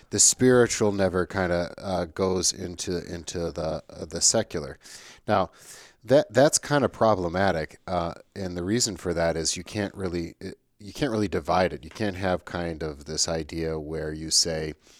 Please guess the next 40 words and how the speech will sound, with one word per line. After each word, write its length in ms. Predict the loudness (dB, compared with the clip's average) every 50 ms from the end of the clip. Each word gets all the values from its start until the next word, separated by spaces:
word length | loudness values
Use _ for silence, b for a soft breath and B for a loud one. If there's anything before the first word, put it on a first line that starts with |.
| B B B B B B _
um, 420 | -6 -4 -4 -4 -4 -6 -8 -12 -18 -20 _ -14
<clears throat> 260 | -12 -12 -12 -12 -16 -20 _ _
"Well, 260 | 2 4 6 6 4 4
I'm 160 | 2 2 2 2
just, 280 | 0 0 0 -2 B B B B B _
I'm 180 | 0 2 4 4
over 240 | 4 4 4 2 -2
here 540 | -2 -2 0 4 4 6 6 6 4 2 0 -4
and 200 | -4 -4 -2 0 -2
I'm 140 | -2 -2 -2
not 220 | -2 -2 -2 -2 -2
gonna 200 | -6 -4 -4 -6
be 440 | -6 -6 -6 -4 -4 -4 -6 -8 -12 _ _ _ -10
who 220 | -4 0 2 4
I 140 | 4 4 2
am," 400 | 0 -2 -4 -4 -6 -10 -14 -20 _ _ -10
which 200 | -10 -8 -8 -8
is 100 | -8 -10
a 60 | -10
Christian 500 | -8 -6 -6 -6 -6 -6 -10 -12 -14 -16 -4
or 160 | 0 0 2
Muslim 400 | 4 4 4 2 0 -4 -4 -4
or 80 | -4 0
whatever. 420 | 0 2 2 2 0 0 -4 -14 -18 _ _ _ _ _ _ _ _ _ _ _ _ _ _ _ _ B B B B B B B B
And 100 | 2 4
I 80 | 4 6
think 220 | 6 4 2 4 4
actually, 460 | 4 4 4 2 0 0 2 4 4
ironically, 640 | 4 4 4 6 4 4 2 0 -2 -2 -2 -2 -2
Barack 340 | -2 0 2 2 2 2 0
Obama, 600 | -4 -4 -2 2 2 2 2 2 0 -6 -6 -10 B B B B B B B B B B B -4
um, 500 | -2 0 2 2 0 0 -4 -10 -14 -18 -20 -20 -20 -20 -20 -20 -20 -6
said 260 | -4 0 0 2 2
something 300 | 0 -2 -2 -4 -6 -2 0
very 180 | 2 2 2
profound 460 | 0 -4 -10 -2 0 2 2 2 2
about 240 | 2 0 0 0 0
this 240 | -4 -6 -8 -6 -8
when 140 | -8 -6 -6
the 100 | -8